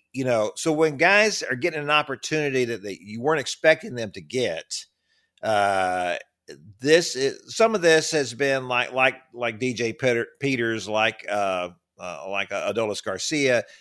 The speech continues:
Guys are getting opportunities to play that they wouldn't have gotten if the Rangers hadn't stunk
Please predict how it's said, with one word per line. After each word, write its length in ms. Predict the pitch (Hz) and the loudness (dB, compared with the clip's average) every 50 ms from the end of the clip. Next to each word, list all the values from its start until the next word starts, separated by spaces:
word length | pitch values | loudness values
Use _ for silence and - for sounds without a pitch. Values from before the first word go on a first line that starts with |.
| _ _ | _ _
Guys 220 | - 170 202 208 | 4 6 6 6
are 60 | 196 165 | 6 4
getting 260 | 175 170 160 151 151 | 2 2 2 4 4
opportunities 640 | 151 147 147 139 - - 156 156 151 143 139 131 - | 4 4 2 0 -2 -2 0 0 0 0 -2 -4 -4
to 100 | - 120 | -6 -10
play 540 | - _ - 135 131 127 131 127 117 113 107 | -10 _ -2 2 4 6 6 6 4 4 2
that 160 | 107 - - | -2 -4 -2
they 100 | 117 120 | -2 -2
wouldn't 320 | 120 127 160 190 202 170 | 0 2 2 2 2 2
have 140 | 165 139 117 | 0 -2 2
gotten 320 | 127 135 135 131 123 127 123 | 4 6 6 6 4 2 -4
if 100 | 113 - | -6 -6
the 100 | 120 110 | -4 -2
Rangers 340 | 110 113 113 110 107 92 | 0 0 -2 -2 -4 -6
hadn't 300 | - 110 101 90 90 82 | -4 -4 -4 -4 -6 -10
stunk 640 | 80 - - - - 139 127 101 78 - _ - | -12 -12 -12 -4 -2 0 0 0 -2 -6 _ -20